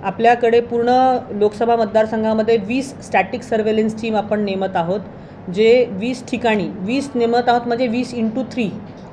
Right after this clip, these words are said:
ट्वेंटी फोर बाय सेवन, आठ आठ तासाच्या ड्युट्यांमध्ये एकूण बघायला गेलं तर साठ स्टॅटिक सर्व्हेलन्स टीम कार्यरत असतील चोवीस तासासाठी आणि वीस ठिकाणी ते पूर्ण मतदारसंघामध्ये महत्त्वपूर्ण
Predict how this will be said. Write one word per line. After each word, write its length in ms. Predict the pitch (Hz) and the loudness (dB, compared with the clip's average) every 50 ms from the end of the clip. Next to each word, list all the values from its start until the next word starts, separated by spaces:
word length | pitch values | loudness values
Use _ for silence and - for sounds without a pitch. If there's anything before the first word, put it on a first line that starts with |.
| - - - - - | -18 -18 -20 -6 -2
ट्वेंटी 280 | 208 202 208 208 226 | 0 0 0 0 0
फोर 180 | 214 240 226 220 | 2 2 2 4
बाय 160 | 214 220 214 | 4 4 4
सेवन, 280 | 214 214 185 165 160 165 - | 4 2 0 0 0 -2 -4
आठ 220 | 180 175 180 180 220 | -4 -4 0 2 2
आठ 160 | 220 220 214 | 0 2 0
तासाच्या 340 | 208 190 214 208 190 214 208 | -2 0 -2 -2 0 0 -2
ड्युट्यांमध्ये 640 | 196 196 185 180 202 190 196 190 196 247 311 370 330 - - - - - - - | -2 -4 -4 -4 -4 -4 -4 -2 -2 -2 -2 -2 -4 -10 -14 -18 -18 -16 -8 -6
एकूण 320 | 202 190 - 233 226 226 | -6 -4 -2 -2 -2 2
बघायला 340 | 226 202 190 185 196 196 208 | 2 2 4 4 4 2 2
गेलं 160 | 202 202 208 202 - | 2 2 0 0 -2
तर 60 | 226 | -4
साठ 340 | 214 - 226 208 220 214 - - - - - - - - - - - - - - - - - | -2 0 2 2 2 0 -2 -10 -16 -18 -18 -18 -18 -18 -16 -16 -16 -16 -16 -18 -18 -18 -2
स्टॅटिक 320 | - 220 202 196 - 220 | 2 2 2 2 0 -2
सर्व्हेलन्स 500 | - - 214 208 202 208 214 214 208 214 | -2 0 0 2 2 2 2 0 0 -2
टीम 220 | - 214 220 220 220 | -2 0 0 0 0
कार्यरत 460 | 220 - 196 185 196 190 220 220 - | 2 0 2 2 2 2 2 2 0
असतील 400 | 196 196 - - 202 214 247 269 - - - - | -2 -2 -2 -4 -4 -4 -4 -6 -8 -12 -12 -6
चोवीस 340 | - 196 196 196 214 208 - | -4 -2 -2 0 -2 -2 0
तासासाठी 540 | 208 185 185 202 190 185 190 175 175 240 254 | 0 0 0 0 -2 -2 -4 -4 -2 -4 -4
आणि 220 | 226 202 208 233 | -2 -2 -2 -2
वीस 320 | 233 202 240 277 269 - - | -2 -2 -2 -4 -4 -4 -8
ठिकाणी 340 | 247 226 - 220 214 220 226 | -6 -2 0 0 0 0 -2
ते 140 | 220 233 | -2 -4
पूर्ण 260 | 226 226 - 226 226 226 | -4 -4 -4 -4 -4 -2
मतदारसंघामध्ये 800 | 220 214 202 185 208 208 202 202 208 196 202 196 202 202 208 208 | -2 -2 -2 -2 -2 -2 -2 -4 -6 -6 -6 -4 -4 -4 -4 -4
महत्त्वपूर्ण 680 | 202 190 190 190 190 214 208 202 208 214 208 214 | -4 -4 -6 -4 -2 -4 -4 -2 -2 -2 0 2